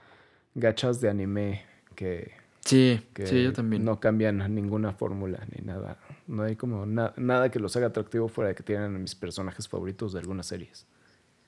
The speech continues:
Speaker 2: Sí,
Speaker 1: Entonces
Speaker 2: me pasó con varios juegos de Naruto.
Speaker 1: Sí.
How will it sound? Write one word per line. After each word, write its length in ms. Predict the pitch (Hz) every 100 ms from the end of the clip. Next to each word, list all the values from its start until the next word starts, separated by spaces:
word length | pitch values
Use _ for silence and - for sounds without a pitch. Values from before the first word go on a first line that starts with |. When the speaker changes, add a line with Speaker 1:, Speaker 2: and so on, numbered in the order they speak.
| _ _ _ _ _ _ _ -
Speaker 2:
Sí, 120 | 95
Speaker 1:
Entonces 360 | 85 - - - _
Speaker 2:
me 140 | 98 95
pasó 260 | 101 107
con 100 | 98
varios 180 | 95 95
juegos 180 | - 90
de 80 | 87
Naruto. 380 | 85 85 - - - _ -
Speaker 1:
Sí. 180 | -